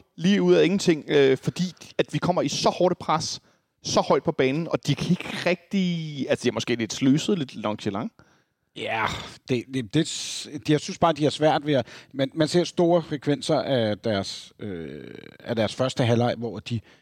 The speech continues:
Speaker 2: de er rigtig gode til at spille bolden rundt ned på egen banehalvdel. Og, og det, vi jo, det kan vi jo sådan set godt lide, så længe vi får en, øh, et nul.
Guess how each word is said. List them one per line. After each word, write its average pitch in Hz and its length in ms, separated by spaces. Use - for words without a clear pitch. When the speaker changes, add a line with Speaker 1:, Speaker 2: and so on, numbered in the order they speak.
Speaker 2:
de 131 80
er 127 140
rigtig 139 240
gode 147 240
til - 80
at 120 40
spille 117 220
bolden 131 240
rundt 123 200
ned 139 80
på 131 60
egen 120 180
banehalvdel. 147 420
Og, 110 200
og - 180
det, 160 180
vi 160 140
jo, 151 160
det 151 160
kan 160 120
vi 143 40
jo 135 100
sådan 127 200
set 113 220
godt 135 180
lide, 143 180
så 135 120
længe 123 180
vi 120 100
får 123 240
en, 117 100
øh, 95 540
et 120 160
nul. 120 220